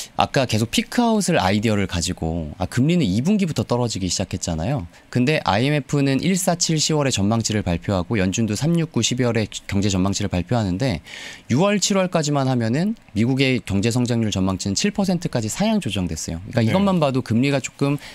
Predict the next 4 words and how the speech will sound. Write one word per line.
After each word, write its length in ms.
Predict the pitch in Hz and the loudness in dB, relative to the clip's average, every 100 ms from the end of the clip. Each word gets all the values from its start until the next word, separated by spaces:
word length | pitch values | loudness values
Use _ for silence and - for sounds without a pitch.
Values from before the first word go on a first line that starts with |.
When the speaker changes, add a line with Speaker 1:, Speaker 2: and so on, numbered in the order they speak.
| - | -10
Speaker 1:
선반영한 560 | - 175 180 170 156 | 0 2 2 2 0
거 80 | 143 | 2
아닌가라고 960 | 107 85 92 95 110 80 95 95 101 110 | 2 2 0 2 0 -2 -2 -2 0 -2
봐서 520 | 90 - 139 127 | 0 0 2 2